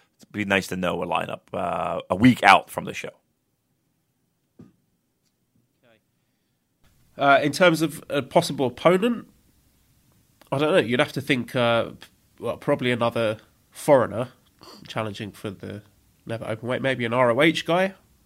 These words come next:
Speaker 1: Yeah.
Speaker 2: Maybe a, I, I don't know. We'll have to
Speaker 1: It's
Speaker 2: see
Speaker 1: gonna
Speaker 2: a
Speaker 1: be thrown
Speaker 2: cross-reference and
Speaker 1: together.
Speaker 2: see who's working the Japan shows.
Speaker 1: Is this gonna be a Trent? Is this gonna be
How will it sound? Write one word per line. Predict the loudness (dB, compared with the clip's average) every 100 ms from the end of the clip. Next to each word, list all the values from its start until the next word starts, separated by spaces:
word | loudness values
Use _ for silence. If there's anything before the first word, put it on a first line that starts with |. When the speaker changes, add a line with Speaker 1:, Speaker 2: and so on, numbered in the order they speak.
| _ _ _ _
Speaker 1:
Yeah. | -8 -8 -10 -10
Speaker 2:
Maybe | -4 -2
a, | -4 -6 _ _
I, | -18 -18 -20 -20 -18
I |
don't | -14 -8
know. | -6 -8 -10 _ _ _ _ _ _ _ _
We'll | -10
have | -6
to | -8 -8 -10
Speaker 1:
It's | -6
Speaker 2:
see | 2
Speaker 1:
gonna | 4
Speaker 2:
a |
Speaker 1:
be | 4
thrown | 4 2
Speaker 2:
cross-reference | 2
and | 0 -2 -2
Speaker 1:
together. |
Speaker 2:
see | -4
who's | -4 -4
working | -2 -2 -4
the | -6
Japan | -6 -6 -6 -8
shows. | -10 -10 -12 -8
Speaker 1:
Is | -4 -2
this | 0
gonna | 2 4
be | 4
a |
Trent? | 4 6 6 4 _
Is | -8 -6
this | -4
gonna | -4 -2
be | 2